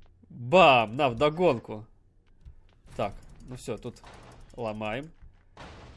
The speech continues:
Ть-, куда ты бегаешь? Куда ты бегаешь? Стоп, стоп, стоп, стоп, стоп. Отлично. Так, нужно, чтобы у меня, а, щас восстановился компас.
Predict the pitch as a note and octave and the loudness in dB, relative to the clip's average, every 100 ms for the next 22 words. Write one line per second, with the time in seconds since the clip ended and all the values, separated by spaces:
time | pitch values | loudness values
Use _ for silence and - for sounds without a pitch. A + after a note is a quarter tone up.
0 | - - - - - - - - - D3+ | -20 -20 -20 -20 -20 -14 -10 -8 -6 -6
1 | - - A#2+ C3+ A2+ - - - - A#2+ | -6 -8 -8 -8 -10 -14 -16 -18 -16 -14
2 | A2+ - - - - A#2 D3 - D#3+ D#3+ | -14 -16 -20 -18 -16 -12 -12 -10 -10 -10
3 | - - - _ - - - - - - | -10 -20 -20 _ -20 -20 -20 -20 -18 -10
4 | A2 G2+ - G#2+ G2+ - C#3+ D#3 - - | -8 -10 -12 -16 -14 -14 -14 -14 -18 -20
5 | - - A#2+ D3+ E3 E3+ E3+ D#3 D3 D3+ | -4 0 0 0 0 0 0 0 0 0
6 | C#3+ - - B2+ B2+ - C3+ C#3 B2+ C#3+ | -2 -4 -8 -4 -4 -4 -6 -6 -8 -4
7 | D3 C#3 - C#3+ D#3+ B2+ G#2 - | -2 -2 -2 -2 0 0 -2 -12